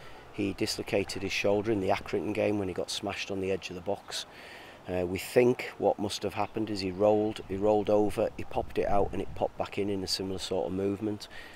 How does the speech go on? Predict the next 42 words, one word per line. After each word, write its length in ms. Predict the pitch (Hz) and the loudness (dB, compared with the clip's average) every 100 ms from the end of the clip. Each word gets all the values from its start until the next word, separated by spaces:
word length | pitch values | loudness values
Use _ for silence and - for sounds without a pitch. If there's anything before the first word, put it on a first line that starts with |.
| - | -14
Um, 360 | - 92 90 90 | -4 -2 0 -2
he 140 | - 95 | -2 0
had 160 | 101 | 0
it 160 | 95 - | 0 0
taped 340 | - 98 - | 0 0 0
up 180 | 104 104 | 0 0
and 80 | 98 | -6
he 40 | 92 | -6
said 200 | - 92 | -4 -4
he 60 | |
was 120 | 87 | -4
fine, 400 | - - 104 101 | -2 6 6 6
he'd 140 | 98 92 | 0 0
be 80 | 95 | 0
okay 280 | 95 - | 0 -2
with 160 | 90 87 | -2 -2
tape, 320 | - 98 95 | 0 0 2
and 100 | 92 | 2
then 60 | 92 | 0
it 40 | |
just 100 | 87 | -2
got 160 | - - | -2 -2
worse, 340 | 87 95 92 | 0 0 0
so 120 | - 90 | -2 -4
we 60 | |
went 240 | 95 98 - | -2 -2 -4
for 100 | - | -6
a 40 | |
scan. 420 | - - 95 95 - - - - - - - | -4 0 0 0 -4 -8 -6 -4 -4 -6 -6
Uh, 120 | 95 | -2
he's 180 | 90 87 | -2 -2
torn, 540 | - 110 98 98 95 | -2 4 4 4 4
um, 360 | 95 92 92 90 | 4 2 2 0
a 60 | 95 | 0
muscle 420 | 95 101 - 92 | -2 -2 0 0
in 160 | 95 92 | 2 2
the 60 | |
shoulder, 540 | 87 - 98 98 95 95 - - | 0 2 2 2 0 -2 0 2
um, 440 | - - 104 - | 2 2 2 0
which 160 | - - | -2 -2
needs 240 | 92 87 | -2 -2
surgery, 600 | - 98 95 - 95 95 | -2 -2 -2 -2 -2 -4